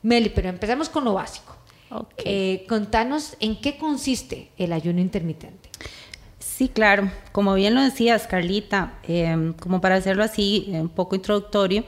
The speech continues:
Speaker 2: todo esto es una tendencia, ¿verdad?
Speaker 1: Ujú.
Speaker 2: Está en tendencia si lo vemos como un mecanismo para bajar de peso, porque, em,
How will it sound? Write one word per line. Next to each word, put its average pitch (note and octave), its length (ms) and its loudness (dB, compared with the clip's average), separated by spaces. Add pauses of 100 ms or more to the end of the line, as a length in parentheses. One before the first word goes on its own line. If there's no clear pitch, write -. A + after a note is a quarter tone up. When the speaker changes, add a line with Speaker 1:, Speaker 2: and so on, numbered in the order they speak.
(400)
Speaker 2:
todo G#3+ 180 4
esto A#3 220 2
es A#3+ 80 2
una B3 220 2
tendencia, F3+ 840 0 (140)
¿verdad? D3+ 300 -4
Speaker 1:
Ujú. D#3+ 540 -6
Speaker 2:
Está G3 240 -2
en F3+ 80 0
tendencia A#3 720 2 (180)
si A3 180 0
lo G3 140 6
vemos G3+ 320 4
como G#3 300 4
un F#3+ 100 4
mecanismo G3+ 520 2
para F#3+ 220 4
bajar D#3 280 0
de E3 80 -4
peso, G#3 500 0 (340)
porque, G#3 680 2 (480)
em, F3 580 4